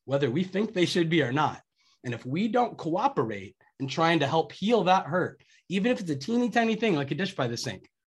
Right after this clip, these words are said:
or laundry on the bedroom floor or whatever, like, even if it seems like this, like, benign, harmless thing, we must heal the negative experience our partners have consistently, else they will not trust us. And then we,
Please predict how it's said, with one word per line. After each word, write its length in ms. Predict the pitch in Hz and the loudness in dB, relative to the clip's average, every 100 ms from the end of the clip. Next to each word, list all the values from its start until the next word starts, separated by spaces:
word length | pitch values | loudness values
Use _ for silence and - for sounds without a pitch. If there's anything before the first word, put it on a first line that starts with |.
| _ | _
or 100 | 139 | -2
laundry 480 | 139 165 202 151 113 | 2 4 4 2 0
on 120 | 110 | -2
the 60 | 113 | -2
bedroom 360 | 156 160 160 | -2 0 0
floor 340 | 147 185 180 135 | 0 2 2 2
or 60 | |
whatever, 560 | 113 160 196 143 98 110 _ _ _ _ _ | 2 2 2 2 -4 -14 _ _ _ _ _
like, 320 | 139 131 131 - _ 190 | 2 2 0 -12 _ -4
even 440 | 247 311 349 330 | 4 6 8 8
if 180 | 330 320 | 8 6
it 140 | 165 | 0
seems 260 | - 214 196 | 0 2 2
like 140 | 196 | 0
this, 160 | 202 190 | 0 -2
like, 160 | 160 | -2
benign, 560 | 143 143 147 170 170 170 | 0 2 2 2 2 2
harmless 480 | 156 165 156 151 - | 2 2 2 0 0
thing, 320 | 202 117 95 - _ _ _ _ | 2 2 -4 -16 _ _ _ _
we 120 | 123 | 0
must 440 | 123 156 202 214 - | 4 6 4 2 -6
heal 560 | - 226 143 110 120 _ - | -2 2 2 0 -8 _ -6
the 140 | 127 | -2
negative 400 | 127 143 175 180 | 2 2 2 0
experience 600 | 185 - 208 175 110 110 | -2 -2 0 0 -2 -6
our 60 | 120 | -8
partners 400 | - 131 131 135 | -4 -2 -2 2
have 380 | 220 143 104 - _ _ | 2 2 -2 -10 _ _
consistently, 920 | - 170 160 254 - 147 120 104 101 - _ _ _ _ | 0 2 4 2 2 -2 -2 -6 -10 -14 _ _ _ _
else 260 | 139 135 135 | 0 0 0
they 140 | 170 | -2
will 180 | 139 113 | -2 -2
not 180 | 113 135 | -4 -2
trust 300 | - 208 - | 0 0 0
us. 260 | 110 123 - | -6 -6 -6
And 100 | 123 | -4
then 60 | 120 | -2
we, 220 | 123 | -4